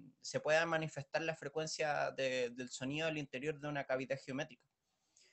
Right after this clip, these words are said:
Y que esta, a través del estudio, nos permita decir si es que es óptimo o no, y ver la posibilidad de que si esta puede mejorar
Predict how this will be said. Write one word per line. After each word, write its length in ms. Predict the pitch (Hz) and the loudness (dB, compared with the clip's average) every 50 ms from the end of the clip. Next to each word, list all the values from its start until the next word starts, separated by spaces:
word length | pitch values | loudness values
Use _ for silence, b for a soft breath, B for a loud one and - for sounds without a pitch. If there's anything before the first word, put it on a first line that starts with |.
| _ _ - | _ _ -6
Y 120 | - 135 | -6 -6
que 160 | - - 147 156 | -4 0 0 0
esta, 560 | 160 - - 185 180 180 180 - - - - - | 0 4 6 6 6 6 4 0 -4 -14 -8 0
a 320 | 135 135 131 135 127 123 | 2 4 4 4 4 2
través 280 | - - 135 143 156 160 | 2 2 4 4 4 4
del 140 | 156 170 165 | 4 2 2
estudio, 380 | 170 - - - 185 185 185 185 | 2 0 0 -6 -4 0 0 0
nos 180 | 175 175 156 - | 0 -2 -4 -2
permita 420 | - 156 151 156 160 160 165 156 | -2 0 0 0 0 2 2 2
decir 260 | 151 156 - - 170 | 2 2 0 -2 -4
si 120 | - - 170 | -2 -4 -4
es 60 | 160 | -4
que 120 | - 165 | -2 -4
es 60 | 143 - | -2 0
óptimo 340 | 170 165 - - 175 170 175 | 0 0 0 -2 -4 -2 0
o 60 | 190 | 0
no, 200 | 202 170 - _ _ _ _ _ | -2 -2 -6 _ _ _ _ _
y 140 | - 131 131 | -4 -2 0
ver 160 | 131 151 156 | 2 2 2
la 260 | 170 165 165 165 156 _ _ | 4 4 2 2 2 _ _
posibilidad 640 | - - 143 - 156 143 143 143 143 147 147 151 156 | -4 -4 -2 -2 -2 -2 -2 0 0 2 4 4 4
de 120 | 156 156 | 2 2
que 140 | - 147 147 | 0 -4 -4
si 220 | - - 143 139 | -4 -2 0 0
esta 340 | 143 147 - - 151 147 147 | 0 0 2 4 4 4 4
puede 380 | 147 147 147 147 147 151 147 139 | 2 2 2 2 2 2 2 2
mejorar 560 | 143 147 - - 135 127 139 156 175 - | 0 -2 0 2 4 6 6 6 6 4